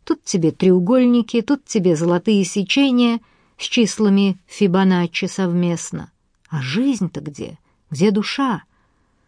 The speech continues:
Душу свою учитель потерять боится, оттого и не вкладывает в свои творения. А не потерявши души, не обретешь. Хоть дьяволу ее заложи —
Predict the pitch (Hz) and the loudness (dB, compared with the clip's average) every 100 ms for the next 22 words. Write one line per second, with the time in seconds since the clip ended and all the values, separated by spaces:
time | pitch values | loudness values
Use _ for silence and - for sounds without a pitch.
0 | _ _ 170 175 240 262 262 - 220 208 | _ _ 0 2 2 0 -4 -4 0 2
1 | 196 190 240 240 214 214 - 190 190 156 | 0 0 -4 -4 -2 -2 0 0 -2 -4
2 | 147 151 147 - - - - _ _ - | -4 -4 -4 -10 -16 -18 -20 _ _ -6
3 | 180 - 190 208 196 196 - 202 208 160 | -6 0 2 4 4 2 0 -2 0 -2
4 | 151 - - - 165 165 165 170 180 156 | -4 -8 -10 -6 -2 -2 -2 -2 0 -2
5 | 151 135 - _ _ _ _ _ _ 151 | -6 -12 -16 _ _ _ _ _ _ -4
6 | 147 135 156 151 190 180 180 170 202 - | -4 -2 -2 -2 -2 -2 0 0 0 -2
7 | 185 175 - 175 208 220 165 165 160 160 | -2 -2 -2 0 0 2 0 -2 -2 -4
8 | - 247 226 - - _ _ _ _ - | -2 -2 -2 -10 -16 _ _ _ _ -6
9 | 330 220 147 160 185 185 139 139 151 151 | -4 -2 -2 0 2 2 -2 -4 -2 -2
10 | 147 156 165 165 247 214 | -2 -4 -2 -2 0 0